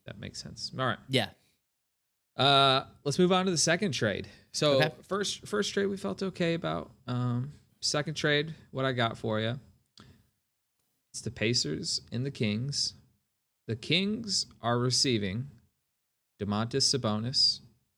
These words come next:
Speaker 1: and Jeremy Lamb.
Speaker 2: Mm-hmm.
Speaker 1: And the Pacers would receive Buddy Hield, Marvin Bagley, and a two thousand twenty-two first round pick.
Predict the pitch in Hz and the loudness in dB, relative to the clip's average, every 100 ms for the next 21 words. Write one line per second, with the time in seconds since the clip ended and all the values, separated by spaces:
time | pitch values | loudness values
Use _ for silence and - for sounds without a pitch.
0 | _ 117 113 104 110 127 - 123 - 101 | _ -2 0 0 -4 -6 -10 -12 -4 -2
1 | 117 131 113 95 110 127 - _ _ _ | 0 0 0 0 -2 -6 -14 _ _ _
2 | _ _ _ _ - 143 143 170 _ 107 | _ _ _ _ -8 -6 -4 -6 _ -6
3 | 95 - 120 127 143 135 127 120 113 120 | -6 -2 0 0 0 -2 -2 -2 0 0
4 | - 98 92 95 - - _ _ - 113 | 0 0 0 -4 -10 -20 _ _ -6 -2
5 | 123 139 120 104 104 120 - - _ _ | 0 0 0 0 0 -4 -10 -20 _ _
6 | _ _ _ - 104 110 131 131 101 95 | _ _ _ -6 0 0 0 0 2 2
7 | 95 98 101 - _ _ _ _ _ _ | 2 0 -2 -8 _ _ _ _ _ _
8 | _ - 101 98 - 120 123 123 123 117 | _ -4 -2 -2 0 0 2 2 0 -2
9 | - 113 107 107 - _ _ - 107 95 | -4 -2 0 -2 -6 _ _ -4 -2 0
10 | 90 98 117 - _ _ - 101 101 - | 0 -4 -10 -16 _ _ -6 -2 0 0
11 | 101 95 - 90 87 - | -2 -4 -4 -4 -4 -8